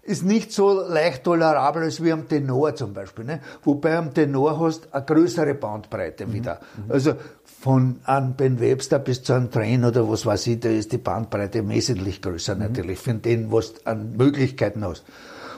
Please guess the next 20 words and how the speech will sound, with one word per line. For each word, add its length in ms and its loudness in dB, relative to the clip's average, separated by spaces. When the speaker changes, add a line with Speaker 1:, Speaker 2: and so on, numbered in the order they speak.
Speaker 1:
Wobei 320 4
es 100 0
ja 100 2
natürlich 680 4
auch, 580 2
je 140 0
nachdem 400 2
von 160 0
den 120 -4
Verhältnissen, 600 -2
jetzt 180 -8
kommen 200 -2
wir 60 0
überhaupt 440 -2
zum 200 -4
Ton, 320 0
äh, 360 4
du 200 4
hast, 180 0
äh, 300 0